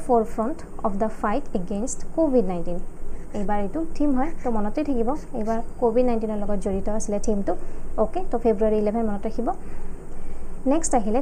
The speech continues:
February thirteen। তো তেৰ ফেব্ৰুৱাৰীত দুটা মনত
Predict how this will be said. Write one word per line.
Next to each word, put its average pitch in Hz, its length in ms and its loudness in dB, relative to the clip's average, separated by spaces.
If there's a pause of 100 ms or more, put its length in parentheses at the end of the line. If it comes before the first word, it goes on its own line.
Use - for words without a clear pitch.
February 196 440 0 (640)
thirteen। 190 360 -4 (180)
তো - 60 0 (100)
তেৰ 247 140 8 (120)
ফেব্ৰুৱাৰীত 214 440 0 (260)
দুটা 233 220 2
মনত 233 220 0